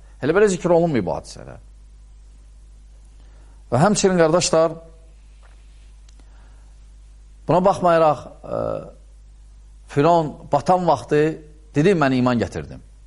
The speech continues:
Və lakin o vaxtı iman fayda vermədi ona. Bu da ibrət var ki, bəzilər gözləyir ki,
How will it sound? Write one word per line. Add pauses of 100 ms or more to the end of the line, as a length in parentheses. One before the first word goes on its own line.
(1500)
Və
lakin
o
vaxtı
iman (120)
fayda
vermədi
ona. (840)
Bu
da
ibrət
var
ki,
bəzilər
gözləyir
ki,